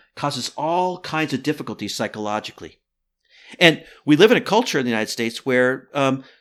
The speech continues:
what we do with psychiatric patients is, uh, we treat them by removing them from the world. And we do the same thing with people with problematic habits. We take them away from their medicine. The medicine is social connection, social role, a sense of purpose. We take those things away from them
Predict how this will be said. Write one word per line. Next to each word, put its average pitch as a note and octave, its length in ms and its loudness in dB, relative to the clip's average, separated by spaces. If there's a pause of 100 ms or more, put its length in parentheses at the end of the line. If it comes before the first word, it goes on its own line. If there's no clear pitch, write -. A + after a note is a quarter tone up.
(100)
what - 180 0
we D#3+ 100 4
do D#3+ 120 6
with D#3 100 4
psychiatric C#3 540 -2
patients A2 420 -6
is, G#2+ 260 -8
uh, A2+ 280 -4 (240)
we B2 160 -2
treat C#3+ 260 -4
them A#2 120 -2
by A2+ 100 -2
removing A2 420 -2
them G#2 120 -6
from G2+ 180 -10
the G2+ 60 -8
world. A2 360 -6 (160)
And C#3 140 4
we C3+ 80 8
do C#3 100 6
the D3+ 80 0
same D3 320 2
thing C3+ 160 -2
with B2 140 -4
people B2+ 240 -4
with A#2 180 -6
problematic A2+ 460 -2
habits. D#3 540 -8 (720)
We A#2+ 60 -4
take F#3 320 0
them F3+ 120 -2
away C3+ 460 0
from F3+ 220 -6
their D3 100 -2
medicine. C3 580 -2
The G#2 80 -10
medicine C#3 540 -2
is - 240 -10
social C3 400 -6
connection, A2 480 -10
social C3 560 -6
role, A2+ 540 -2
a - 40 -20
sense B2 280 -8
of D3 120 -8
purpose. - 480 -6 (540)
We B2+ 100 -2
take D3+ 260 0
those D#3 180 0
things C#3 180 -2
away B2 320 2
from B2 220 -4
them F#2+ 260 -8